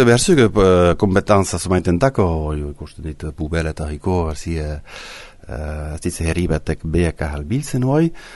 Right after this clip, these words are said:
bon, eh, mem, eh, kondi-, eh, ekonomia, eh, bon,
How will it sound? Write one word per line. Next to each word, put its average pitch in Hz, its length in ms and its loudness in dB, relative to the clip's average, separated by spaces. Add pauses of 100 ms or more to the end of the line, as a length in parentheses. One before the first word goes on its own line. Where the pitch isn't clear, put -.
(240)
bon, 76 320 -8 (100)
eh, 71 480 -6
mem, 87 320 0
eh, 80 480 2
kondi-, 80 400 -4
eh, 73 600 -8
ekonomia, 101 720 8
eh, 123 260 8
bon, 98 320 4